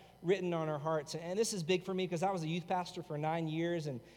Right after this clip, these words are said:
and, uh, this was a pet peeve because I would have parents that would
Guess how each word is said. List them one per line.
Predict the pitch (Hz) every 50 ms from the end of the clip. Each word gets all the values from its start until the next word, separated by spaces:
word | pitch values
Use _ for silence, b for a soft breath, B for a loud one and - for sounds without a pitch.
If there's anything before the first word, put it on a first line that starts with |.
| B B B B
and, | 147 143 143 139 139
uh, | 135 139
this | 147 185 202 196
was | 190 160
a | 151
pet | 131 - 180 165 165 165 -
peeve | - 165 156 160 165 165 147
because | 151 143 - 151 143 139 135
I | 156 151 165
would | 170 165
have | 156 143 139 -
parents | - 170 170 170 165 170 165 165 -
that | 160 135
would | 131 123